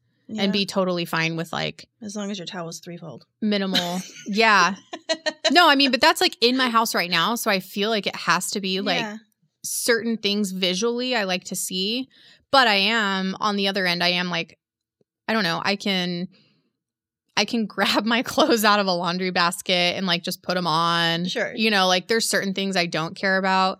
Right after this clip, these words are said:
Speaker 2: Yeah.
Speaker 1: My, um, partner in crime is very specific. Like, his collars all face one way and the colors all match.
Speaker 2: Yeah.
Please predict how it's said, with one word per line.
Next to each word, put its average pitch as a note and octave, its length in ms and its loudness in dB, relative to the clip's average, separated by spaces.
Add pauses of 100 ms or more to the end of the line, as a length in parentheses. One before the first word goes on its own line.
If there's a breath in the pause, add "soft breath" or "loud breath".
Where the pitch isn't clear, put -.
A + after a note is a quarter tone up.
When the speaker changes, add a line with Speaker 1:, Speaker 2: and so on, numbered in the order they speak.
(140 loud breath)
Speaker 2:
Yeah. G#3+ 200 -12 (220)
Speaker 1:
My, F3 560 2
um, F3 520 -2 (140)
partner A3+ 300 0
in F#3 80 -6
crime G#3+ 400 0
is F3 120 -6
very G#3+ 240 -2
specific. - 680 -6
Like, E3+ 180 -6
his - 140 -10
collars G#3 500 0
all G3+ 140 2
face G3+ 300 -4
one G3+ 180 -2
way F#3+ 460 0
and F#3 100 -4
the - 80 -10
colors A3+ 540 2
all G#3+ 180 2
match. F#3+ 600 2
Speaker 2:
Yeah. C#4 440 -6